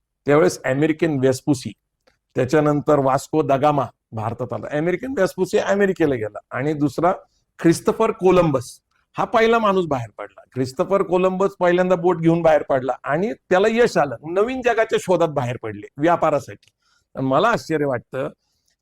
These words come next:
की रोम राज्याच्या मुख्य जो अनेक देश आहेत तिथं, परंतु मुख्यतः डच, फ्रेंच, पोर्चुगीज आणि इंग्लिश हे व्यापारासाठी बाहेर पडले, जर्मन सुद्धा. आता हे सगळे बाहेर पडल्यानंतर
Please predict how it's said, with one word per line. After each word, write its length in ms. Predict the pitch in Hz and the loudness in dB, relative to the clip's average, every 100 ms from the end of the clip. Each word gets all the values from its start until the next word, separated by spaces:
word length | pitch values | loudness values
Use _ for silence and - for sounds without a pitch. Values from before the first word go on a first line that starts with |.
| - | -6
की 340 | 208 247 269 - - _ _ _ _ _ _ | -2 0 -2 -8 -20 _ _ _ _ _ _
रोम 480 | 123 131 180 262 269 | 0 4 6 6 4
राज्याच्या 680 | 208 170 143 156 160 156 170 - _ _ - | 2 2 2 2 2 0 0 -6 _ _ -6
मुख्य 500 | 143 170 - 185 165 143 | -4 -4 2 2 2 -2
जो 100 | 135 - - | -6 -6 -4
अनेक 300 | 180 262 240 | -2 0 2
देश 220 | 220 - | 2 2
आहेत 100 | 131 | -2
तिथं, 200 | 117 - - | -6 -12 -2
परंतु 320 | 202 226 240 | 0 2 0
मुख्यतः 500 | 233 240 - 185 131 120 - | -2 -4 0 0 0 -8 -8
डच, 420 | 120 175 - - _ _ _ _ | 0 2 2 -6 _ _ _ _
फ्रेंच, 400 | 147 156 123 - _ _ - | 0 0 -2 -8 _ _ -4
पोर्चुगीज 640 | 143 131 175 151 123 - _ | -2 0 0 0 -2 -6 _
आणि 180 | 127 180 | -8 -8
इंग्लिश 580 | - 160 127 - - - _ _ _ _ _ | -2 0 2 -2 -10 -20 _ _ _ _ _
हे 140 | 175 233 | 4 4
व्यापारासाठी 720 | 240 190 202 220 180 170 196 | 4 2 4 2 2 0 0
बाहेर 320 | 165 135 139 - | -2 0 -2 -2
पडले, 280 | 123 113 - | -4 -4 -2
जर्मन 320 | 170 180 185 170 | 2 2 2 -2
सुद्धा. 280 | - 107 - - _ _ _ - | -6 -14 -16 -20 _ _ _ -6
आता 160 | - | 0
हे 240 | 196 190 254 | 4 4 4
सगळे 380 | - 202 233 | 0 2 2
बाहेर 360 | 214 175 147 180 | 2 0 0 0
पडल्यानंतर 880 | - 170 156 160 147 147 131 120 | 2 0 4 2 2 0 -2 -8